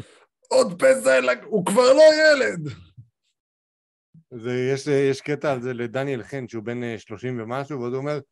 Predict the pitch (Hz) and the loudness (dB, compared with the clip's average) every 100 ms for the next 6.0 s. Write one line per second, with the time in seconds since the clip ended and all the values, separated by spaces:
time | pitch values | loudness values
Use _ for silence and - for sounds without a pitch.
0 | _ _ _ 185 202 123 120 160 208 165 | _ _ _ -6 -6 -6 -4 -2 -2 -2
1 | 160 160 - _ _ _ _ _ 135 143 | -6 -6 -8 _ _ _ _ _ -10 -6
2 | 160 190 220 202 185 170 131 127 143 170 | -4 0 2 0 -2 -4 -4 -4 -4 -2
3 | 151 127 123 123 139 160 147 135 151 147 | -2 -4 -6 -6 -6 -4 -4 -4 -6 -6
4 | 147 127 143 156 120 120 147 160 156 127 | -8 -8 -6 -6 -8 -6 -6 -6 -8 -12
5 | 120 156 151 147 165 190 196 151 165 | -10 -8 -10 -12 -14 -14 -14 -8 -4